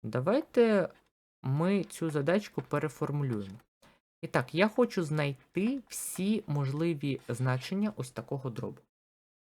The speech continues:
Нехай я це значення позначу буковкою А. Веду параметр. Тепер яким чином у мене видозмінилась задача?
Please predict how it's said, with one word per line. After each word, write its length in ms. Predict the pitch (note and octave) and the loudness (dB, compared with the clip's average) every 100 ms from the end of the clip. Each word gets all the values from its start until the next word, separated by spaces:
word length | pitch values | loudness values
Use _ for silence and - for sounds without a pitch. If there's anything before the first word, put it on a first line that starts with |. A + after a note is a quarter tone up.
| _ _ _ _ _ _ - _ - _ | _ _ _ _ _ _ -20 _ -20 _
Нехай 380 | D3 D#3+ - D4 | -8 -4 -2 0
я 100 | B3 | 0
це 220 | G#3 - | 0 -4
значення 560 | C#3 C3+ C3 - G3+ A3+ | -2 0 0 0 0 0
позначу 500 | G#3+ C3 D3 E3+ B2+ | 0 0 0 0 -2
буковкою 640 | B2 C#3+ C#3 - C3+ B2 - | -2 -4 -6 -4 -4 -4 -4
А. 100 | - - _ _ _ _ _ - | -8 -10 _ _ _ _ _ 0
Веду 220 | D3 E3 | 0 0
параметр. 520 | D3+ A2+ G#2 - - _ _ _ _ _ _ _ _ _ _ _ _ - | -4 -6 -8 -16 -20 _ _ _ _ _ _ _ _ _ _ _ _ -12
Тепер 260 | F3 A#3+ | 0 4
яким 320 | B3 A#3+ C4 C4 | 6 4 0 0
чином 340 | B3+ A#3 G3 | 2 2 2
у 40 | |
мене 300 | E3+ F3 E3 | 0 0 0
видозмінилась 720 | C#3+ D3 C3+ C3+ C#3+ C#3+ C3 | -2 -2 -2 -2 -2 -2 -4
задача? 440 | A#2+ A2+ G#2+ - | -4 -6 -8 -10